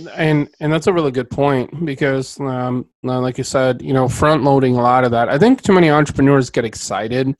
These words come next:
in the beginning, and I feel like, you know, with business, it's, it's a long-term game. You know, you really gotta pace yourself. It definitely takes time,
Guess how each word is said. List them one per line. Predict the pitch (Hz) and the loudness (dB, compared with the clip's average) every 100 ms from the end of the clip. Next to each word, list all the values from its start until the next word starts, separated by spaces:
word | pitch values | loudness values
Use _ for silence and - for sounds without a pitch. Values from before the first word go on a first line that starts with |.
| _ - - _ | _ -20 -20 _
in | 135 | 2
the | 143 | 4
beginning, | 131 131 131 135 135 135 - | 4 4 4 4 4 0 -4
and | 123 127 110 | -2 0 0
I | 131 | -2
feel | - 147 | 0 0
like, | 135 127 120 - | 2 2 0 -8
you | - 139 | -4 -2
know, | 127 | 0
with | 127 - | -2 -2
business, | 143 135 135 127 - | 0 2 2 0 -4
it's, | 143 - | -8 -6
it's | 170 160 147 | -6 -2 -2
a | |
long-term | 120 117 117 113 - 117 110 | 0 2 2 0 -4 -6 -6
game. | 110 113 117 117 117 _ | -6 -4 -2 -2 -4 _
You | - | -4
know, | 127 | -2
you | 123 123 | 0 -2
really | 131 147 135 | 0 2 2
gotta | 139 127 | 0 0
pace | - 127 120 | -2 -4 -4
yourself. | 120 110 - 117 117 - - - - _ | -6 -6 -2 0 -2 -4 -16 -20 -20 _
It | 139 | -2
definitely | 156 151 151 | 0 2 0
takes | 139 143 123 | 2 -2 -2
time, | - 120 120 123 123 | -4 -2 0 2 0